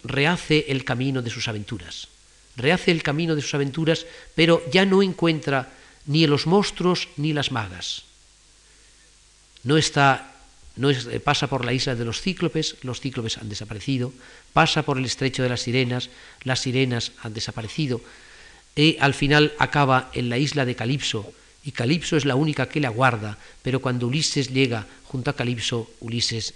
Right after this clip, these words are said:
ya está muerto. Quizá es curioso que estas versiones, eh, últimas de, de Pascoli y de Kazantzakis acaben con esta desaparición del héroe, el uno en los, en los hielos,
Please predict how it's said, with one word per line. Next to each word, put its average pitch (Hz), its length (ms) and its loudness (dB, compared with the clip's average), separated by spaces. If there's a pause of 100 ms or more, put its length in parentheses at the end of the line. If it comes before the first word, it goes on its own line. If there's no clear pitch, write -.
(140)
ya 110 100 -6
está - 180 -8
muerto. 104 380 -8 (720)
Quizá 185 300 4
es 160 180 0
curioso 165 360 2
que 156 120 2
estas 151 340 0
versiones, 127 720 2 (420)
eh, 113 460 0
últimas 131 640 0
de, 110 200 -2
de 104 140 -6
Pascoli 120 680 0 (400)
y 135 360 0 (160)
de 110 280 -2
Kazantzakis 127 720 -2 (280)
acaben 156 400 2
con 151 160 4
esta 147 420 4
desaparición 127 1000 2
del 123 160 0
héroe, 135 400 4 (260)
el 127 160 0
uno 165 420 6 (840)
en 123 160 0
los, 117 240 -2
en 120 180 -2
los 113 140 -4
hielos, 135 480 4